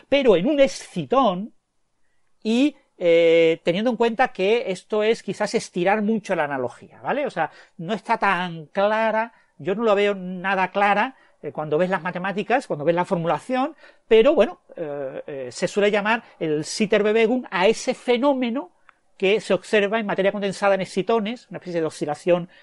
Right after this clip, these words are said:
eh, interna, ¿eh? Pero no tiene nada que ver ni con el campo de Higgs ni con el electrón como partícula fundamental, ¿eh? La segunda pregunta que nos hace Pascal escritor es, eh, si las constantes de acoplamiento entre los campos cuánticos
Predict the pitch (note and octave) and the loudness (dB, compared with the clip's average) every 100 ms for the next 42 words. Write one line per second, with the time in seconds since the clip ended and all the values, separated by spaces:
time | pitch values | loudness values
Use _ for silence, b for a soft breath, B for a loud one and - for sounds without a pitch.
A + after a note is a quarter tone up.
0 | b D#3+ D3+ E3+ E3 G3 F#3+ B2+ A2+ _ | b -4 -4 -6 -4 0 -2 -4 -18 _
1 | - E4 b b b F#3+ A3 G3 A#3 G3+ | -16 -16 b b b 0 2 2 0 0
2 | G3 F3+ E3+ C#3+ D3+ D3 C#3 G#3+ A3 G3 | 2 2 2 0 -4 -8 -4 -2 0 -2
3 | E3+ B3+ D4 _ b b E3 E3+ D3+ C#3+ | -2 -4 -4 _ b b -4 -4 -2 -6
4 | - F#3 G#3+ A#3+ F3+ D3+ C3+ F#3+ F#3 - | -2 2 2 0 -6 -6 -6 -4 -4 -4
5 | D3 C3+ A2 - _ _ G3 D4+ _ _ | -8 -10 -12 -18 _ _ -18 -18 _ _
6 | _ _ _ _ _ _ _ B B - | _ _ _ _ _ _ _ B B -8
7 | F3+ D4 G4 F#4 D4+ D4 A#3 G#3 - A3+ | -4 0 2 2 0 -2 -2 -2 -6 -6
8 | - G#3 F3 F#3 G3+ - - - F#3+ F#3+ | -2 -2 -2 -4 -4 -6 -16 0 2 2
9 | F#3 - - F3 B3 B3 B3 B B B | 0 -8 -8 -2 4 2 2 B B B
10 | - F#3+ D#3 - b b b b - F3+ | -2 0 0 -6 b b b b -6 0
11 | F3+ - - G3 F3+ - G3 - E4 F#4 | 0 -2 -4 0 0 -2 -6 -2 -2 2
12 | D#4+ D4+ C4+ A#3+ A3+ B3+ A#3+ B3 A3 F#3+ | 0 0 -2 0 0 0 -2 -2 2 2
13 | F3 A3+ A#3 B3 - C4 B3 A3 A3 A#3 | 2 -2 -2 -2 -2 -2 -2 -6 -2 -2
14 | - | -2